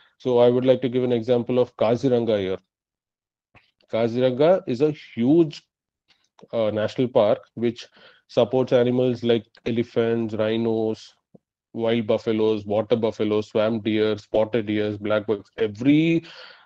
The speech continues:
herbivore and omnivore, all big cats are there in that Kaziranga.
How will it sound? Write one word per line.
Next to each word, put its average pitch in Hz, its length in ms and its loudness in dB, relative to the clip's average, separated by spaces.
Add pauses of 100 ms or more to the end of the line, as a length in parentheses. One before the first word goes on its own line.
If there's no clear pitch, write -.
(120)
herbivore 127 640 6
and 117 100 2
omnivore, 120 580 2
all 117 340 2
big 120 320 0
cats 123 300 2
are 123 100 4
there 113 240 -2
in 113 160 -2
that 104 140 -4 (520)
Kaziranga. 107 600 -4